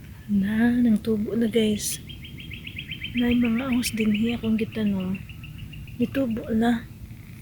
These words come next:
Ay, spring day ang ahos di ay. Kay kadaghan ko ng tanom og ahos, wala nitubo. So, yun,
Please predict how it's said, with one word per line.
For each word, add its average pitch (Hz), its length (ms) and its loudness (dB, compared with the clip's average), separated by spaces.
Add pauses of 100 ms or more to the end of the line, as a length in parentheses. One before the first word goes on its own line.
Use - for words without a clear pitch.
(920)
Ay, 240 400 2 (160)
spring 269 480 4
day 185 160 6
ang 180 160 -4
ahos 180 320 -2
di 185 160 -2
ay. 208 400 -2 (600)
Kay - 160 -10
kadaghan 214 320 4
ko 220 80 4
ng 214 80 4
tanom 208 320 2
og 202 80 2
ahos, 214 320 0
wala 202 160 2
nitubo. 202 560 -4 (240)
So, 214 160 -4
yun, 214 160 -2